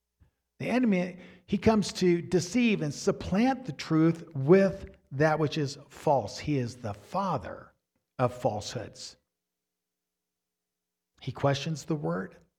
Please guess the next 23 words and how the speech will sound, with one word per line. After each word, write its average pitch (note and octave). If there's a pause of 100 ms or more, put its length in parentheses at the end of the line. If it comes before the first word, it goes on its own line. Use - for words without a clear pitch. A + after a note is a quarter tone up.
(520)
He C3+
comes E3
to D#3+
us D3+
and, B2 (340)
and B2+
tries C#3+ (160)
to B2
tempt -
us G2 (360)
to B2+
question D3+ (360)
the A#2+
word. G#2+ (1300)
That's B2
how C3+
he A#2+
seduced C#3+
our B2
parents D3
in B2
the B2
garden. C#3